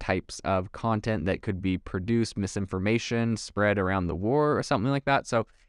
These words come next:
that is, that is kind of interesting. Um, but, uh,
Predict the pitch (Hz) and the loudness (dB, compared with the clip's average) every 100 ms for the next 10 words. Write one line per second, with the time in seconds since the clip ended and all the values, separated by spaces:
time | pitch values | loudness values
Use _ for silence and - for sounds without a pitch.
0 | _ 165 175 151 - 143 143 143 - 135 | _ 2 4 2 0 4 4 2 0 0
1 | 120 - 101 104 - 107 104 104 - 98 | 2 0 -2 -2 -2 0 0 0 0 -2
2 | 95 92 92 107 110 110 | 0 -2 -6 0 2 2